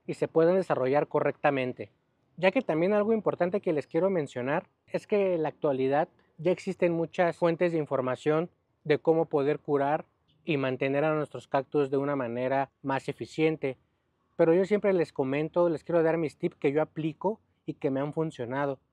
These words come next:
Así como también los que no me han funcionado, pues yo se los hago saber, porque hay algunos consejos que me han dado, pero lamentablemente no me han funcionado. Entonces yo trato de buscar más métodos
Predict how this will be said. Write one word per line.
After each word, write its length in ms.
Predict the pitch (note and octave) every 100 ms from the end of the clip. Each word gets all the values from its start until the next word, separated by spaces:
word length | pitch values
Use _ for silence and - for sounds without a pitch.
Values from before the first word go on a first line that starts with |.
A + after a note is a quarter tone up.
| -
Así 240 | E3 D#3+
como 220 | G3 G3
también 240 | - C3+ D#3
los 120 | F3
que 100 | C#3
no 100 | C#3
me 60 | D#3+
han 120 | F3
funcionado, 520 | E3+ D3 A#2+ B2+ D#3
pues 160 | - C3+
yo 80 |
se 100 | D3
los 180 | D#3+ C3
hago 200 | B2+ B2+
saber, 380 | B2 A#2+ D3+ E3+ _ _ _
porque 220 | D#3 C#3
hay 100 | E3+
algunos 440 | F3 E3+ F3 E3+ D#3+
consejos 500 | D3+ D3+ F3 D#3+ D3
que 120 | C#3+
me 100 | C#3
han 120 | C#3
dado, 340 | C#3+ D#3+ D#3 D3 _ _
pero 180 | D#3+ C#3+
lamentablemente 720 | C3 C3 C3+ D3 C#3+ C#3+ D3
no 140 | C3 C3
me 80 |
han 100 | C3
funcionado. 640 | C3 B2+ B2+ B2 C#3 C#3+ - _ _ -
Entonces 580 | C3 C#3 D3 D3+ C#3+ _ -
yo 160 | D3+
trato 360 | D3+ D3 C#3+ D#3
de 220 | C#3 A#2+ _ _ _ -
buscar 400 | D3 - E3 E3+
más 200 | E3+ D#3
métodos 640 | D#3+ F3 D#3+ D3+ D#3+ -